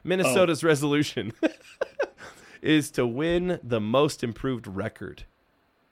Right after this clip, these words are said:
Speaker 1: this season.
Speaker 2: Yeah.
Speaker 1: 'Cause they're gonna go
Speaker 2: And I,
Speaker 1: from
Speaker 2: I think
Speaker 1: fourteen
Speaker 2: they
Speaker 1: to
Speaker 2: will.
Speaker 1: twenty-two, fourteen twenty-two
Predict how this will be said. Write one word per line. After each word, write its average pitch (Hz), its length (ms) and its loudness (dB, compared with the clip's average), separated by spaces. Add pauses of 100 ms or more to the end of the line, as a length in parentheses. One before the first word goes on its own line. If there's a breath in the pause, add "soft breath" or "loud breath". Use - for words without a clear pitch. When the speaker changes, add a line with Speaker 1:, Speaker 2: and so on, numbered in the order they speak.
(160)
Speaker 1:
this 107 200 -4
season. 98 340 -8
Speaker 2:
Yeah. 85 180 -4 (580)
Speaker 1:
'Cause 123 140 -6
they're 170 100 0
gonna 170 160 0
go 156 140 2
Speaker 2:
And 135 100 4
I, 143 40 4
Speaker 1:
from 143 80 2
Speaker 2:
I - 20 -2
think 123 100 -6
Speaker 1:
fourteen 127 400 2
Speaker 2:
they 98 60 -2
Speaker 1:
to 82 120 -6
Speaker 2:
will. 67 60 -12
Speaker 1:
twenty-two, 147 560 -2 (240 loud breath)
fourteen 190 340 0
twenty-two 160 500 -2